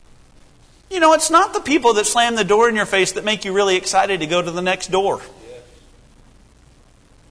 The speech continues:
And yet, this was a dedicated approach to preaching the gospel.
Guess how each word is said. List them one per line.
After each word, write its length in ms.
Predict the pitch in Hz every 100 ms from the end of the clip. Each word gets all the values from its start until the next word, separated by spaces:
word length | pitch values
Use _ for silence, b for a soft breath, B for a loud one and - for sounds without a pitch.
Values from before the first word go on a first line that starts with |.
| _ _
And 160 | 190 196
yet, 400 | 196 - 151 156
this 520 | 220 254 - - -
was 200 | 185 156
a 60 |
dedicated 840 | 147 120 175 196 247 - 208 208 196
approach 720 | 185 - 147 131 135 - -
to 80 | -
preaching 460 | - 147 - 135
the 100 | 123
gospel. 540 | 123 120 123 - -